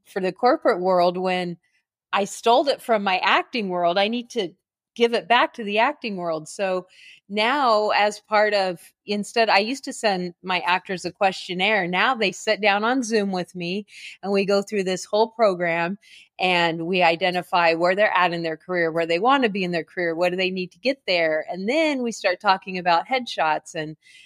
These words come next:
you know, their archetypes, different things, and how to bring out the emotion so that the camera can capture those and all that. And now when you, once we do all that, you come in to get headshots, and it's like that because you already know, you know what you're wearing, you know how you're feeling, <laughs> you know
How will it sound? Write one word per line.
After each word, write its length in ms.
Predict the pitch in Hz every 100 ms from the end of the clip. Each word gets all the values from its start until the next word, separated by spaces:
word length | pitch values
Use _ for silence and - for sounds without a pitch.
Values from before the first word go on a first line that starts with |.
| _ _ -
you 220 | 180 185
know, 120 | 180
their 160 | 190 190
archetypes, 720 | 208 208 196 190 165 143 -
different 340 | 202 - 220
things, 420 | - 185 175 165 175
and 220 | 156 156 _ _
how 340 | - - 233 240
to 240 | 240 220
bring 300 | 175 202 196
out 220 | 190 175
the 140 | 175 175
emotion 640 | 165 180 190 - 190 160
so 200 | - 180
that 180 | 165 -
the 80 | -
camera 460 | - 196 190 185
can 200 | 170 175
capture 720 | 170 - 185 - - 180 165
those 600 | 160 156 156 151 - - -
and 180 | 170 165
all 260 | 170 160
that. 340 | 160 156 151 - - - - -
And 220 | 185 196
now 400 | 226 294 247 208
when 220 | 202 208
you, 320 | 190 190 175 -
once 320 | 196 240 -
we 120 | 208
do 280 | 170 214 311
all 200 | 226 170
that, 300 | 170 156 165 -
you 120 | 185
come 240 | - 226 226
in 100 | 214
to 80 |
get 140 | 185 175
headshots, 600 | 226 247 - 190 170 -
and 100 | 185
it's 180 | 175 -
like 220 | 160 -
that 260 | 202 185
because 260 | 175 208 180
you 100 | 220
already 280 | 214 180 175
know, 320 | 175 160 151
you 120 | 165 175
know 80 |
what 140 | 165 165
you're 120 | 156
wearing, 340 | 196 240 247
you 100 | 220
know 120 | 190 170
how 120 | 170
you're 200 | 160 156
feeling, 500 | - 233 226 214 208
<laughs> 20 |
you 80 | 202
know 140 | 247